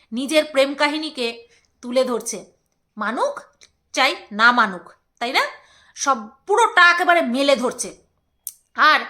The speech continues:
আহ, বেচু তো আজকে, আহ, উম, শর্ট ভিডিও করলাম, আহ, মানে করেছে দেখলাম, সেটা লাভটাকে এইভাবে না দেখিয়ে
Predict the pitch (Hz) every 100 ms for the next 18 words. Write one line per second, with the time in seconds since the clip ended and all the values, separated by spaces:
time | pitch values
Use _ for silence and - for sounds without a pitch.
0 | - - - - 220 208 190 190 262 359
1 | 381 349 370 - 339 262 254 - _ 220
2 | 220 214 190 156 175 165 165 156 - -
3 | 247 269 269 302 349 330 - - 214 -
4 | 262 262 285 311 302 302 254 240 240 233
5 | 277 311 330 294 294 302 240 - - -
6 | 285 277 262 - 226 233 254 - - 381
7 | 392 262 277 311 330 302 294 311 330 254
8 | -